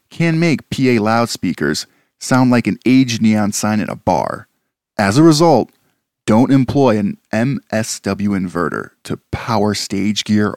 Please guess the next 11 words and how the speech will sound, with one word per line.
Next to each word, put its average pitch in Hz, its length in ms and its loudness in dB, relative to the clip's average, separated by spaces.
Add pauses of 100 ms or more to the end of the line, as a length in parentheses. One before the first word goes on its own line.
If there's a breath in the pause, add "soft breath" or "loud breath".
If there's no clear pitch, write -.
(100)
or 92 200 0
a - 60 -8
sound 92 480 -6
system. - 540 -14 (880)
However, 151 400 0 (640)
we're 180 180 2
in 196 100 2
luck - 280 -2 (320)
because 127 260 -2
modern 160 460 2
inverters 123 420 2